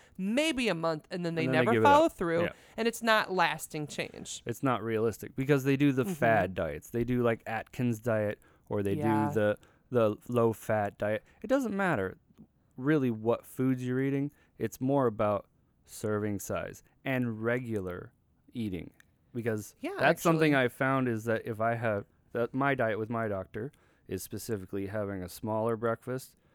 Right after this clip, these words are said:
Speaker 2: and then a snack and then a small lunch and then a snack and then a small dinner. So you have, you're eating
Speaker 1: You're kinda eating
Speaker 2: every,
Speaker 1: five
Speaker 2: you're eating
Speaker 1: times.
Speaker 2: five times a day,
Speaker 1: Mm-hmm,
Speaker 2: but
Speaker 1: but
Speaker 2: they're
Speaker 1: smaller.
Speaker 2: small servings.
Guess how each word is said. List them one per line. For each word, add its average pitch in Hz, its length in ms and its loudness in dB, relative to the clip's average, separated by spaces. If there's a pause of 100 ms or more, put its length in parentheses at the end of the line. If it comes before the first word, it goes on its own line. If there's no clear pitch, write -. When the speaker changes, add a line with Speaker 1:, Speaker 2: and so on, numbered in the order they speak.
(260)
Speaker 2:
and 95 100 -6
then 95 100 -4
a 110 40 -8
snack 135 460 -8 (340)
and 95 160 -4
then 95 120 -4
a 90 40 -8
small 98 440 -6
lunch 117 300 -4 (160)
and 92 100 -8
then 101 100 -6
a 110 60 -4
snack 101 360 -8 (120)
and 151 100 -4
then 143 100 0
a 147 40 -2
small 117 380 -6
dinner. 135 320 -6 (240)
So - 120 -8
you 110 60 0
have, 104 200 -2 (320)
you're 147 200 -4
eating 175 260 0
Speaker 1:
You're - 60 0
kinda - 160 0
eating 135 100 2
Speaker 2:
every, - 180 2
Speaker 1:
five 175 200 4 (200)
Speaker 2:
you're 160 120 6
eating 196 220 4
Speaker 1:
times. 175 80 -6
Speaker 2:
five 156 240 6
times 147 280 -2
a 131 40 -2
day, 139 260 0
Speaker 1:
Mm-hmm, 156 140 -4
Speaker 2:
but 147 100 4
Speaker 1:
but - 120 2
Speaker 2:
they're 143 220 2
Speaker 1:
smaller. 139 140 0
Speaker 2:
small 143 260 4
servings. 139 380 0